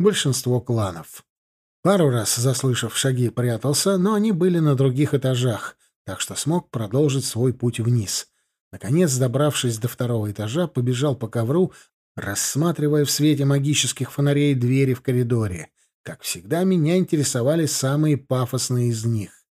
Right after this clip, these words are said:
На середине этажа нашел огромные двойные резные деревянные двери. Так, судя по всему, тут комната для совещаний. Рядом с ними были двери поменьше, но тоже богато отделанные.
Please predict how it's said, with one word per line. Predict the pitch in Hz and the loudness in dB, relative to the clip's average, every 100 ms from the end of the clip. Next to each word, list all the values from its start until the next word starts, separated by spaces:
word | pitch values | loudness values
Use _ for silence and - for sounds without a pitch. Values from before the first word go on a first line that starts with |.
| _ _ _ - | _ _ _ -2
На | 127 | 2
середине | 151 156 220 240 180 | 2 2 2 4 4
этажа | 147 135 135 | 2 2 0
нашел | 113 104 - 190 175 | 0 -2 0 0 0
огромные | 127 107 110 180 180 151 | -4 -4 0 2 2 2
двойные | 123 123 127 165 160 | 0 0 2 4 4
резные | 139 113 151 170 | 2 2 2 4
деревянные | 139 135 160 160 143 | 4 4 4 2 2
двери. | 120 127 135 104 85 _ _ _ _ | 2 2 2 0 -6 _ _ _ _
Так, | 113 139 139 | 0 0 0
судя | - 170 165 | 0 2 2
по | 151 | 0
всему, | - 156 185 | 0 2 2
тут | 196 143 156 | 2 -2 -2
комната | - 127 165 170 160 | -2 0 2 2 0
для | 156 127 123 | 0 0 0
совещаний. | - 131 120 - 104 92 82 82 _ _ - | 0 -2 -2 -4 -4 -6 -10 -14 _ _ 0
Рядом | 139 131 123 | 2 4 2
с | - | 2
ними | 180 202 | 4 4
были | 151 180 | 4 4
двери | 165 143 165 180 | 4 6 6 4
поменьше, | 160 175 170 160 139 139 | 4 4 4 2 2 0
но | 143 | 0
тоже | 156 175 165 | 0 0 0
богато | 131 113 117 131 | 0 0 -2 0
отделанные. | 123 120 120 113 92 87 82 | 0 0 0 0 -2 -6 -14